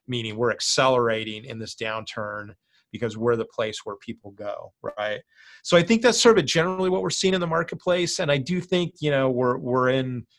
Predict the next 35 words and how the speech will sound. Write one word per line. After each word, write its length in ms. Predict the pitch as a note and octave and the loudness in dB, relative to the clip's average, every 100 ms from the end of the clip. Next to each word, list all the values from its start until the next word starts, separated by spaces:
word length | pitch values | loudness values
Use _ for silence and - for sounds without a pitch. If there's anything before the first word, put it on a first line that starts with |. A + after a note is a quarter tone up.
| _ _ | _ _
obviously 500 | A#2+ B2 B2+ - C3 | 4 4 2 0 -2
highly 840 | A#2+ - C#3+ D3 D3 C#3 C3 B2+ - A2+ _ - A#2 | -2 0 2 4 4 2 2 -2 -8 -16 _ -18 -6
disrupted 800 | B2+ - B2+ B2+ B2+ C3+ B2 A#2 | -4 -2 2 2 0 0 0 0
and 180 | - A#2+ | -6 -6
unusual, 760 | B2 B2 B2+ A2+ A#2+ A#2+ A#2+ | -6 -2 -2 0 2 4 4
like, 200 | A#2 A2 | 2 -2
it, 180 | D3+ E3 | -6 -6
no 220 | C#3+ C#3+ | 2 2
one's 240 | C#3+ C#3 B2 | 4 2 0
ever 160 | C3 | 0
had 220 | A#2+ A#2+ | 0 -2
an 80 | A2+ | -2
eviction 420 | G#2+ A2+ - A2+ | -4 -4 -4 -10
moratorium. 500 | G#2+ G#2+ - A2+ - - _ _ _ _ _ _ _ - | -8 -10 -10 -10 -10 -12 _ _ _ _ _ _ _ -4
That's, 400 | C3+ A#2 - - | -2 -2 -6 -2
like, 320 | B2 A2+ - _ _ _ _ - | -2 -2 -8 _ _ _ _ 0
who 100 | E3 | 4
knows? 540 | C#3+ A2 A2 A2+ - - - _ | 4 2 -2 -8 -12 -14 -20 _
Now 280 | C3 B2 B2 | 2 4 2
it's 180 | A#2+ - | -4 -2
gonna 160 | C#3+ | -2
start 380 | C3+ - C#3+ D3 | 0 4 4 4
back 260 | D3 C#3+ C3 | 2 2 0
up, 320 | B2 B2 - _ _ _ _ | 0 -2 -6 _ _ _ _
where 180 | B2 A#2 | 0 2
evictions 480 | A2+ C3 - C3+ B2+ | 0 -2 -2 -4 -2
will 100 | B2+ | -4
start 320 | - B2+ A#2+ | 0 2 2
back 300 | A#2+ B2 - | -2 -4 -4
up. 240 | A2+ - | -4 -6
So 160 | - B2+ | -8 -8
people 280 | - B2+ A#2+ | -6 -4 -2
are 100 | A2+ | -4
anticipating 840 | A2+ - C#3+ C#3+ C3 B2 A#2 A2+ | -6 -4 -4 -6 -6 -6 -6 -8
huge 840 | A2 - C#3+ C#3+ C#3 C3+ - - | -14 -12 -6 -4 -4 -4 -8 -12